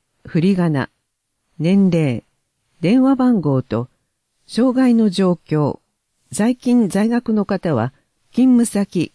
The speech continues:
学校名、介助者も参加の場合、手話通訳を希望の方は、その旨も書いて、それに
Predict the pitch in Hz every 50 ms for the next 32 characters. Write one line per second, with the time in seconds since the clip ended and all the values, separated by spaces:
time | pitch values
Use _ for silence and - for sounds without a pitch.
0 | _ - 139 151 - _ _ - 208 202 165 127 117 117 95 85 - _ _ _
1 | _ _ _ _ _ _ _ _ _ _ _ _ _ _ _ _ _ _ - -
2 | 233 247 247 254 262 277 - 226 175 143 113 - - - - - 165 180 180 -
3 | 208 165 165 156 143 151 143 139 131 127 127 113 - _ _ _ _ _ _ _
4 | _ _ _ _ _ _ _ _ _ - - - 202 247 262 254 - - 285 269
5 | 240 208 180 160 - 135 127 120 110 - _ _ - 165 151 180 202 190 190 185
6 | 175 - 170 143 - 160 135 113 107 123 - _ _ _ _ _ _ _ - -
7 | 170 202 247 254 254 262 262 247 196 156 139 - 175 156 147 123 _ - 107 113
8 | 110 _ _ _ _ _ _ _ _ _ _ _ _ _ _ _ _ - - 165
9 | 175 175 156 147 147 -